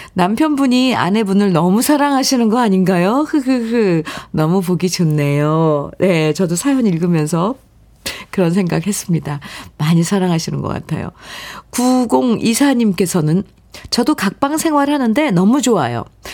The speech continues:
나만의 공간에서 일기도 쓰고 책도 읽고 음악도 듣고 너무 좋아요. 남편은 부부가 함께 자야지 하며 약간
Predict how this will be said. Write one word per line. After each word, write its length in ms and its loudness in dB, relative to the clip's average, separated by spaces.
나만의 460 0
공간에서 720 0
일기도 380 0
쓰고 640 0
책도 420 -2
읽고 560 0
음악도 400 0
듣고 540 -10
너무 300 0
좋아요. 580 0
남편은 640 2
부부가 380 -2
함께 240 0
자야지 800 2
하며 340 2
약간 420 0